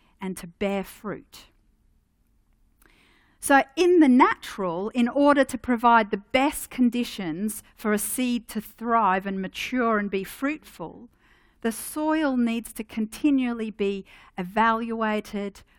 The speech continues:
cultivated, and tended. And the condition of the soil of our hearts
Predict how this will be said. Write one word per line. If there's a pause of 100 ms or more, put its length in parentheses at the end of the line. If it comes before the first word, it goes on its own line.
(160)
cultivated, (440)
and
tended. (2750)
And
the
condition
of
the
soil
of
our
hearts